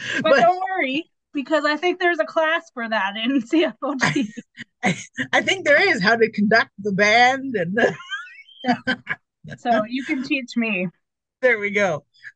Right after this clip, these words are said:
Speaker 1: I think it's not gonna get any more fun. But, <laughs> but,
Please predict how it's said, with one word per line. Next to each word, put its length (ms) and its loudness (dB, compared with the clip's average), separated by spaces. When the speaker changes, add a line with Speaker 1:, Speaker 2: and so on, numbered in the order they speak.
Speaker 1:
I 120 2
think 360 -2
it's 180 -6
not 220 2
gonna 200 2
get 180 0
any 220 -2
more 140 -6
fun. 300 -4
But, 220 4
<laughs> 1800 -8
but, 260 2